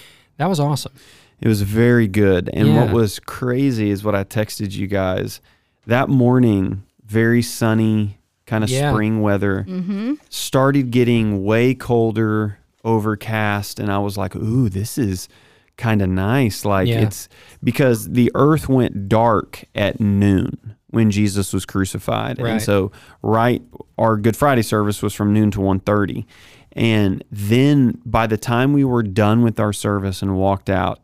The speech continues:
Speaker 2: it was dark,
Speaker 1: Yep.
Speaker 2: gloomy, and rainy.
Speaker 1: Yeah.
Speaker 2: And I thought, "This is
Speaker 1: Yeah.
Speaker 2: poetic. This is
Speaker 3: Yeah.
Speaker 2: very, very good."
Speaker 1: We play a lot of rain and thunderstorm sounds, like, before the service, and then it's an aspect of some of the videos we play and stuff.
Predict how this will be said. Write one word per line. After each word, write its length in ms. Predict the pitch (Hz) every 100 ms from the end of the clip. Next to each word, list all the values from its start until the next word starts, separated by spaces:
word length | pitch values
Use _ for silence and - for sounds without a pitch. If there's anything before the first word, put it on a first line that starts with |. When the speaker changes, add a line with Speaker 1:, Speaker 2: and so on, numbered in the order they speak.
| _
Speaker 2:
it 140 | 117
was 360 | 104 107 92 98 - - 98 95
dark, 560 | 110 98 120 147 - - -
Speaker 1:
Yep. 240 | 127 127 -
Speaker 2:
gloomy, 720 | 113 98 104 110 120 127 127 -
and 400 | 117 104 98 95
rainy. 560 | 95 98 98 - 110 104
Speaker 1:
Yeah. 260 | 117 107 101
Speaker 2:
And 140 | - 107
I 120 | 101
thought, 420 | 98 107 98 85 - _
"This 480 | 120 110 104 113 104
is 320 | 107 98 95 - _ _
Speaker 1:
Yeah. 60 | -
Speaker 2:
poetic. 500 | 107 101 90 - -
This 300 | 117 117 -
is 160 | 110 92
Speaker 3:
Yeah. 60 |
Speaker 2:
very, 240 | 107 104 98
very 240 | 92 76
good." 340 | 87 95 69 127
Speaker 1:
We 140 | 151
play 260 | - 175 160
a 80 |
lot 240 | 127 117 120
of 160 | 117
rain 400 | 113 110 110 117
and 160 | 113 107
thunderstorm 720 | - 110 117 - 127 127 127
sounds, 640 | 113 139 135 131 135 131
like, 180 | 127 110
before 320 | - - 120
the 80 | 120
service, 580 | 123 131 127 131 131 -
and 140 | 117 113
then 220 | 110 113
it's 220 | 117 -
an 160 | 117 113
aspect 400 | 110 - 117 -
of 60 |
some 180 | - 120
of 100 | 110
the 80 | 107
videos 240 | 110 113
we 80 | 127
play 220 | 120 139 135
and 80 |
stuff. 380 | 135 151 147 143